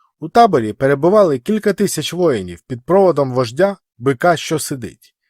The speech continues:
Невеликий загін Кастера був майже повністю знищений, а сам Кастер вбитий. «Втім, я зроблю все, що зможу. І якщо я героїчно не повернуся назад, будь ласка, переконайте начальника безпеки нашого відділу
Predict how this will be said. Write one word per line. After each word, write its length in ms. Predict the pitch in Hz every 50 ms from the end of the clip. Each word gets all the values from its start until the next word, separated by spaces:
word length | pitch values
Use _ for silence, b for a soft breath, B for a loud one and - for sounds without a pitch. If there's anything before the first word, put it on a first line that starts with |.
| _ _ _ _ _ _ -
Невеликий 500 | 151 175 196 214 233 226 180 - 151 135
загін 380 | 123 135 151 156 165 160 147
Кастера 580 | 139 - 208 208 180 - - - 117 95 90 90
був 240 | 98 113 165 190 190
майже 340 | 185 196 190 175 147 170 170
повністю 520 | - 196 202 202 196 160 - - 190 180
знищений, 720 | 143 147 160 135 104 - - - - 67 62 64 85 _ _ _ _ _ _ _ _
а 140 | - 117 120
сам 260 | - - 190 208 202
Кастер 440 | 170 - 131 110 - - - 104 101
вбитий. 560 | 104 127 147 156 123 - - - - - _ _ _ _ _ _ _ _ _ _ _ _ _ _ _ _ _ _ _ _ _ _ _ _ _ _
«Втім, 400 | _ - - - - 277 277 262
я 160 | 240 214 202 190
зроблю 340 | 170 196 202 202 214 233
все, 260 | 226 185 - - 226 214
що 200 | - - 214 202
зможу. 580 | 151 147 147 113 90 80 71 135 - 73 - _ _ _ _ _ _ _ -
І 60 | 156
якщо 320 | 170 175 - - - 214
я 120 | 202 175 139
героїчно 640 | 110 131 156 165 175 190 196 170 - - - 143 139
не 120 | 139 139
повернуся 560 | 123 151 151 151 151 170 170 151 139 - 147
назад, 380 | 143 151 147 143 185 214 220 190 _ _ _ _ _ _ _ _ _ _ _ -
будь 180 | 185 202 226
ласка, 560 | 214 214 175 120 95 - - - - 73 80 - _
переконайте 640 | - 170 190 190 - 226 226 226 214 175 135 143 139
начальника 600 | 139 147 143 - 185 180 170 160 147 127 139 131
безпеки 480 | 123 127 - - - - - - 135
нашого 400 | 131 139 139 123 - 139 135 131
відділу 500 | 151 214 214 165 131 120 101 87 82 80